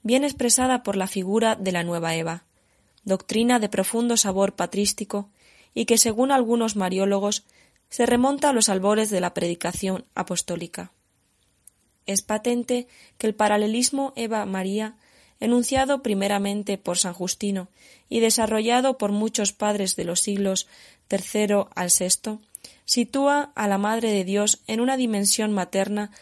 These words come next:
respecto a la humanidad redimida. Se puede decir que ya en el siglo segundo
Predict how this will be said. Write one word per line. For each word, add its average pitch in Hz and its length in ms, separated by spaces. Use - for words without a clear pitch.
respecto 226 800
a 214 80
la 196 120
humanidad 190 540
redimida. 175 640
Se 214 200
puede 240 240
decir 254 480
que 226 160
ya 254 140
en 285 40
el 269 140
siglo 254 340
segundo 208 600